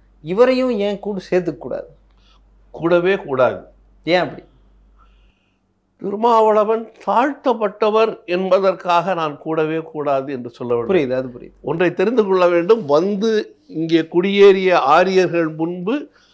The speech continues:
Speaker 2: அனைத்து தமிழர்களும் தாழ்த்தப்பட்டவர்கள்தான்.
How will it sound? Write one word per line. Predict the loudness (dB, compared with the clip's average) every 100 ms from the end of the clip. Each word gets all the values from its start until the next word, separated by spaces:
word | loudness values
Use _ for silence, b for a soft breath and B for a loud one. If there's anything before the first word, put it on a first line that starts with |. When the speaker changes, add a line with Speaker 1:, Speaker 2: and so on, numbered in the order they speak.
| _ -2
Speaker 2:
அனைத்து | 2 4 4 2 -2
தமிழர்களும் | 0 0 0 -2 -2 -4 -4
தாழ்த்தப்பட்டவர்கள்தான். | 0 0 0 -4 -6 -4 -2 -2 -4 -8 -4 -6 -6